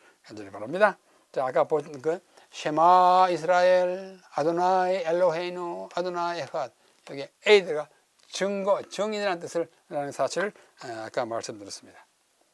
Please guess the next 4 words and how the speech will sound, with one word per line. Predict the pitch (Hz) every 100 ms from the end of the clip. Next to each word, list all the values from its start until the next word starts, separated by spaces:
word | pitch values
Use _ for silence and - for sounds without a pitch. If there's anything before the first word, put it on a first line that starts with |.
| _ _ _
그래서, | 165 139 147 139 131 _ _ _ _ _ _ _
에, | 147 127 117 117 127 _ _ _ _ _ _ _ -
쉐마 | - - 143 147 156 156
이스라엘의 | 147 170 165 160 151 123